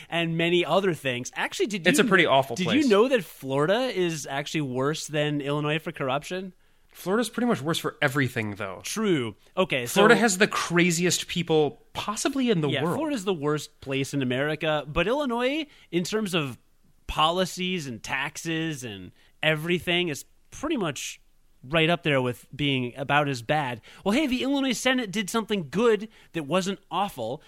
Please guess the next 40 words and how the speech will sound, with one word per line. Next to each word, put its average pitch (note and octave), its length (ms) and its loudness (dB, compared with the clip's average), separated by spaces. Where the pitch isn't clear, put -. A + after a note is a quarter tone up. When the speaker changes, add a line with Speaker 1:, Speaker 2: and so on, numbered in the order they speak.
Speaker 1:
and D#3+ 420 0
they E3 340 0
voted, F3+ 480 0
and F#3+ 120 0
they're A3 140 2
not A#3 200 0
North F#3+ 220 2
Carolina, B2 640 -2
so - 140 -4
I D#3 80 0
guess D#3+ 220 -4
we D#3+ 80 -2
get C#3 160 -2
points C3 240 -4
<laughs> - 0 -
for - 160 -6
not D3+ 200 0
being C3+ 200 0
North B2+ 200 -4
Carolina, A#2+ 600 -6
'cause F3 180 -4
right A3+ 160 2
now G3 160 2
everyone's D3 580 0
getting B2 240 -2
points A#2+ 300 -6
for C#3 100 -10
not A#2 240 -4
being A#2 180 -6
North A2 200 -10
Carolina. A2 480 -10
Did E3 120 -8
you C#4 80 -8
know F#4 80 2
that - 240 -6
X - 260 -2
Hamster D#4 640 -6
banned F3 500 0
its F#3+ 180 -2
site E3 540 -4